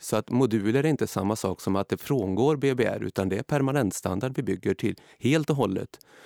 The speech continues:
Och de stora fördelarna, framförallt vid förtätningar i innerstäder, det är ju att man stör oerhört lite när man kommer med modul.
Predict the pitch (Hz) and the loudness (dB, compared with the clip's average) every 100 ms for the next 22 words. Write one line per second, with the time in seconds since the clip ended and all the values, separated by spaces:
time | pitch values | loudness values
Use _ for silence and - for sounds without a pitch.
0 | - - _ 107 113 - 175 135 92 131 | -20 -20 _ 2 2 2 0 2 2 0
1 | - 175 101 95 92 95 90 _ _ - | 2 2 2 0 0 -2 -4 _ _ -4
2 | 117 110 117 92 - 117 160 104 95 - | -2 2 2 2 -2 -2 0 0 -2 0
3 | 95 104 143 95 - 110 139 147 104 - | 0 2 0 0 -2 0 0 0 -2 0
4 | 135 113 101 107 120 - 123 165 170 - | 2 2 0 -4 -6 -2 2 4 2 2
5 | 131 92 95 - 135 90 - 110 147 143 | 0 0 -2 -2 -2 -2 -2 0 0 -2
6 | 95 90 95 98 117 135 156 147 90 | 0 0 0 0 0 0 0 0 -2